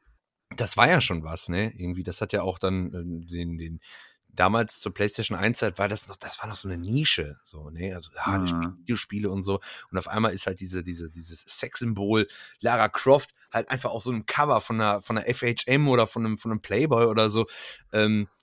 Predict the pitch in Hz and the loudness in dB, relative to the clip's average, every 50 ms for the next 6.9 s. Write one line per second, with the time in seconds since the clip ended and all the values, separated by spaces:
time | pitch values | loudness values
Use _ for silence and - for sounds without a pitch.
0 | _ _ - 101 104 104 98 101 - - - - - - 98 78 85 - - 98 | _ _ -4 -2 -2 -2 -2 -2 -4 -6 -8 -8 -8 -8 -8 -8 -8 -8 -6 -6
1 | 104 98 - 113 113 113 120 120 - - 127 131 - - 156 143 139 135 113 110 | -6 -4 0 2 2 2 2 2 4 4 4 4 4 6 8 8 8 8 8 6
2 | 117 110 101 104 120 - 139 120 - 120 107 - 120 - - 120 110 113 113 113 | 4 2 2 2 0 0 0 0 0 -2 -2 -2 -2 -2 0 0 0 0 0 0
3 | 113 110 107 110 107 104 104 101 95 - - - - _ _ - 107 107 104 98 | 2 2 2 2 2 2 2 2 0 -4 -12 -20 -20 _ _ -4 0 0 0 0
4 | - 104 127 151 147 - 135 131 123 117 - _ _ _ _ - 104 104 104 98 | 0 0 2 2 2 2 2 0 0 0 -2 _ _ _ _ -4 0 0 0 2
5 | 110 135 131 131 127 101 104 110 120 120 120 101 107 110 123 - 127 107 - 104 | 2 0 2 2 2 4 4 6 6 6 4 6 6 6 6 6 4 0 0 0
6 | 104 98 104 131 180 - - - - 95 85 82 78 - 85 80 80 85 | -2 0 2 2 2 2 0 -2 0 0 0 0 -2 -2 -2 0 0 0